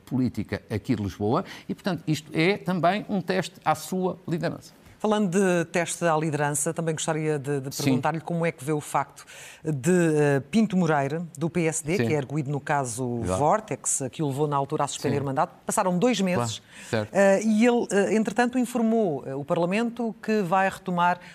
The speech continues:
Speaker 2: o seu lugar de deputado sem ter informado o seu
Speaker 1: Claro.
Speaker 2: líder e amigo, pelo menos na altura,
Speaker 1: Sim.
Speaker 2: era, agora não sabemos, Luís
Speaker 1: Claro.
Speaker 2: Montenegro.
Speaker 1: Pois, eu acho isso inacreditável.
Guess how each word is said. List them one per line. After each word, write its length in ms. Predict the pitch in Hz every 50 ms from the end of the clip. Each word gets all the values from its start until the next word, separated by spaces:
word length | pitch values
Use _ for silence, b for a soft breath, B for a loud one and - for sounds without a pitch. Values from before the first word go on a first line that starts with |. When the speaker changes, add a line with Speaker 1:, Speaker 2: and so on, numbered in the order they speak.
| B B -
Speaker 2:
o 80 | 165
seu 200 | - - 202 175
lugar 360 | 175 170 143 160 156 151 143
de 120 | 113 127 135
deputado 480 | - - 180 175 - 220 226 233 233
sem 200 | - - 262 247
ter 200 | 240 240 240 233
informado 640 | 240 226 233 - 220 214 214 214 208 202 190 220 214 B B B B B B -
o 80 | 196
seu 140 | - - -
Speaker 1:
Claro. 120 | 220 220
Speaker 2:
líder 460 | 233 262 262 233 262 254 262 254 - - - - _ _
e 120 | 220 226 254
amigo, 380 | 240 220 240 262 302 294 262
pelo 160 | - - 170 165
menos 180 | 175 190 170
na 80 | 175 175
altura, 460 | 165 165 - 196 196 202 208 220 208
Speaker 1:
Sim. 300 | - - 156 151 151 156 156 151
Speaker 2:
era, 240 | 180 185 196 202 170
agora 220 | 139 156 156 156
não 100 | 165 165
sabemos, 420 | 151 - 185 160 160 156 156 - -
Luís 200 | 175 190 185 170
Speaker 1:
Claro. 180 | 196 202 202
Speaker 2:
Montenegro. 360 | 123 123 110 - 180 202 196 B B B B B B _
Speaker 1:
Pois, 240 | - 302 302 269 -
eu 120 | 277 247
acho 220 | 240 220 - - 208
isso 180 | 196 - - 185
inacreditável. 840 | 185 175 170 175 156 143 151 147 - 196 170 135 117 127 131 139